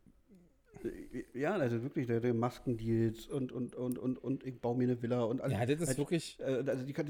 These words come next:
Speaker 1: die können, die können, die können, die können fünfundzwanzig Mal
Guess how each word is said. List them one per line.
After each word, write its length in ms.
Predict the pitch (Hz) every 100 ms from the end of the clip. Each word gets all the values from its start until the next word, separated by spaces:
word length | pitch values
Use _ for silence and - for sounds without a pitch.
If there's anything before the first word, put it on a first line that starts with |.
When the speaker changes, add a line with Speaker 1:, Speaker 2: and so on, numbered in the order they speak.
| 143
Speaker 1:
die 80 |
können, 220 | 143 165 156
die 80 |
können, 260 | 143 156 165
die 80 | 156
können, 320 | 156 160 165
die 80 | 151
können 160 | 147 151
fünfundzwanzig 640 | - 208 214 - 185 180
Mal 360 | 175 170 170